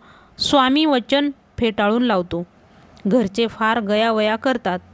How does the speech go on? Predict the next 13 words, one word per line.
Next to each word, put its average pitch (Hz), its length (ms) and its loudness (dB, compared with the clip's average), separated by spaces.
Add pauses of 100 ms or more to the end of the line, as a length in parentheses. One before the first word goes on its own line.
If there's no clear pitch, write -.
(460)
तेव्हा 285 260 4
त्याच्या 294 340 0
खुशीसाठी 277 640 -2 (400)
गोविंद 247 440 4
मन 247 360 0 (400)
नसतानाही 226 760 0
ललित 226 320 0
स्तोत्र 247 480 -2 (140)
वाचतो. 190 540 -2 (540)
दोन 262 460 2
तीन 294 200 2
दिवसानंतर 247 800 0 (540)
वैद्यबुवा 226 760 2